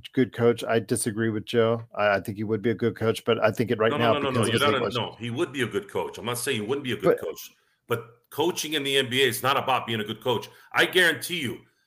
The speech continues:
Speaker 2: twenty of the thirty teams have very good coaches. The, the difference, though, is who's gonna listen to them? And most of the time, these N B A players do not. And then those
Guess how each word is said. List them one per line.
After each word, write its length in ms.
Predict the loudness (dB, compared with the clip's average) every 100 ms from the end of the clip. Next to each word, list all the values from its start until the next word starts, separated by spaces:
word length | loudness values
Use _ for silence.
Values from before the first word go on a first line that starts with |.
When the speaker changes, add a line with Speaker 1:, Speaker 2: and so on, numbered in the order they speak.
| _ _ -10
Speaker 2:
twenty 380 | 0 2 4 4
of 100 | 2
the 80 |
thirty 540 | -2 0 0 0 -4 -8 _ _ _ _ _ -10
teams 420 | -4 -2 -2 -4
have 320 | 0 0 -2 -8
very 540 | -12 0 2 4 2 -2
good 400 | -4 -4 -4 -6
coaches. 680 | -6 -6 -6 -12 -14 -16 -18 _ _ _ _ _ -20
The, 80 | -20 -20 -10
the 140 | -2
difference, 460 | 2 2 0 -2 0
though, 240 | 2 2
is 220 | 2 0 -6 _ _ _ _ -2
who's 260 | 0 2
gonna 200 | 4 6
listen 340 | 6 2 0 -2
to 100 | -2
them? 220 | -4 -6 -10
And 120 | -4
most 360 | -2 -2 -4
of 60 | -6
the 120 | -8
time, 380 | -2 0 0 -2
these 180 | -8 -4
N 140 | -4
B 100 | -2
A 40 | -4
players 340 | -2 -4 -4 -12
do 140 | -8
not. 280 | -6 -6 -10 _ _ _ _ _ _ _ _
And 180 | -2 0
then 180 | 0 2
those 380 | 0 0 -6